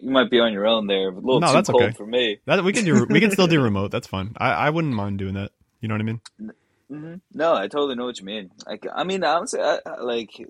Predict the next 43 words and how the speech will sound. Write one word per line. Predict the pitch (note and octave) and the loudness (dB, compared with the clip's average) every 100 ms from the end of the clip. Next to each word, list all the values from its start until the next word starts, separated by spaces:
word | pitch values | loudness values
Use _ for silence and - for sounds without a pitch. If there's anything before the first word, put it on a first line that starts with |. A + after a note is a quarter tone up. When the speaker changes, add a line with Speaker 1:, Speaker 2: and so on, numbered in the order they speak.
| - - | -20 -16
Speaker 1:
I | - C#3+ | -10 -6
guess, | F#3+ - | -4 -2
like, | C3+ G#2+ - - C2+ | -4 -4 -10 -20 -12
doing | G2 C#3 D3 | -6 -4 -4
shit | D#3 C3 | -4 -4
like | A#2 G#2+ | -4 -4
this | A2+ - | -6 -6
is, | G2+ | -8
like, | G2 F#2+ - A1+ _ _ - | -8 -8 -14 -20 _ _ -10
another, | G2 G2 G#2+ G#2+ G2+ - _ _ | -6 -4 0 0 -2 -6 _ _
well, | G#2+ G#2+ | -6 -6
one | F#2 G#2 A#2+ | -2 -2 -2
of | A2 | -2
the | G#2 - F#2+ - | -6 -8 -12 -14
only | - G#2 G#2 | -10 -8 -4
good | G#2+ | -6
things | G#2 G#2 G2 | -6 -8 -8
that | |
really | F#2+ G2 | -8 -8
come | G#2 G2+ | -10 -10
from | F#2 | -8
covid, | F#2+ G2 A2+ A#2 - | -2 0 0 -2 -2
'cause, | G2+ F2+ | -4 0
like, | F#2 F2+ _ _ _ _ | -2 -2 _ _ _ _
'cause | A2+ G#2 | -6 -2
when | C3+ | -2
we | G3 | 2
started | G#3 C#3+ D#3+ | 4 4 4
this, | F#2+ F#2 F#2+ | -2 -8 -10
like, | F#2 | -12
w-, | G#2+ A2 | -14 -10
we've | A#2 F#3 F3+ | -4 -2 0
always | C3+ C#3 F2+ | 0 0 -6
been, | G2 F#2 | -10 -10
like, | F#2 F#2 F2+ - _ _ _ - | -8 -8 -8 -12 _ _ _ -16
like, | - - | -14 -10
away | F#2+ G2+ A#2+ | -6 -6 -6
from | - | -8
each | F2+ | -14
other. | F2 - | -14 -14
Like, | - | -14
we've | A2 G#2 | -12 -8
never | A2 A#2+ A#2 A2 | -4 -2 -2 -4